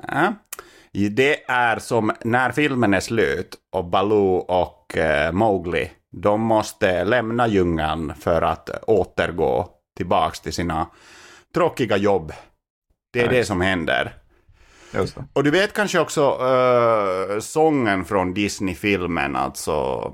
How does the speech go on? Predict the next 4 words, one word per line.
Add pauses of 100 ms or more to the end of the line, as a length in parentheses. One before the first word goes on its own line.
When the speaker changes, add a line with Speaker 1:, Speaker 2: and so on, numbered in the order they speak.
(280)
Speaker 1:
The
Bare
Necessities,
eller,